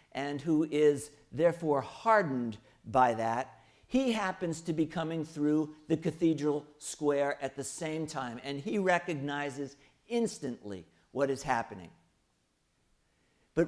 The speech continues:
rather than fall on his knees at the feet of Jesus, instead he calls the temple guards and he has Jesus arrested. And in this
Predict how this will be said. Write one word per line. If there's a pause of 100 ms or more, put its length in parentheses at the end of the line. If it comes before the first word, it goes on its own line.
rather
than
fall
on
his
knees (280)
at
the
feet
of
Jesus, (800)
instead
he
calls
the
temple
guards (420)
and
he
has
Jesus (100)
arrested. (1800)
And
in
this